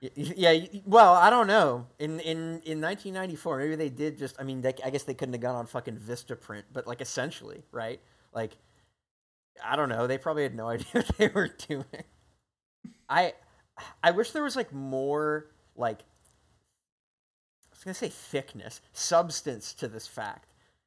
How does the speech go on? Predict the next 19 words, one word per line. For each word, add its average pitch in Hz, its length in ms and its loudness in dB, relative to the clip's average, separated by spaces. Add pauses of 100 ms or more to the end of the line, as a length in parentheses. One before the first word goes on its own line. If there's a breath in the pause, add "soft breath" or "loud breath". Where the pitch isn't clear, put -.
(100)
Because 180 180 -6
it's 180 140 -6
like, 170 200 -2 (480)
they, 165 120 0 (460)
they 147 180 0
just 156 400 -2
forgot 131 640 -4
is, 120 200 -10
like, 113 260 -10 (880)
I 139 80 2
don't 156 100 0
know 165 120 0
how 151 160 -2
to 147 60 0
elaborate 113 760 -6
and 113 120 -16
keep 131 220 -20
it, 104 120 -14
g-, - 80 -20